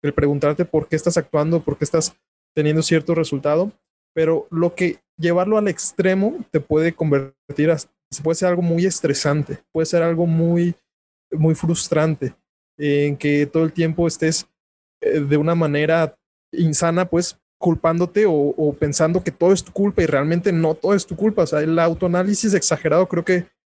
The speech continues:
provoca eso. Preguntarte por qué pasó esto, muchas veces,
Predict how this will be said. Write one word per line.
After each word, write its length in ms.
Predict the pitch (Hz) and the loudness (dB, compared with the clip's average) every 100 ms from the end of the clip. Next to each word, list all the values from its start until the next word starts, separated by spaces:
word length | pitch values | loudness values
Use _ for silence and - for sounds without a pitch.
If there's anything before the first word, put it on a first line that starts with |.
| _ | _
provoca 400 | 151 156 151 165 | 0 0 0 0
eso. 320 | 170 - 139 _ _ _ _ _ | 0 -2 -6 _ _ _ _ _
Preguntarte 500 | 160 160 151 175 196 | 0 0 2 0 -2
por 280 | 175 170 165 | -2 -2 -2
qué 120 | 180 | -4
pasó 320 | 180 185 196 | -2 -2 0
esto, 360 | 190 - 226 294 _ _ _ _ _ 160 | 0 0 -2 -4 _ _ _ _ _ -4
muchas 260 | 156 185 | 0 2
veces, 340 | 175 190 233 | 2 2 0